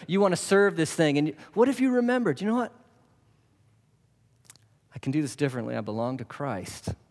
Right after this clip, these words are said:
Uh, my old life's dead in him. My new life is found in him. He's everything to me. I can do this differently. I belong to him."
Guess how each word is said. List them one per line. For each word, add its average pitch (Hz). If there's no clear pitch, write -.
Uh, 120
my 131
old 147
life's 147
dead 139
in 120
him. 117
My 113
new 139
life 131
is 110
found 156
in 127
him. 117
He's 117
everything 151
to 139
me. 131
I 139
can 147
do 175
this 165
differently. 156
I 127
belong 156
to 139
him." 117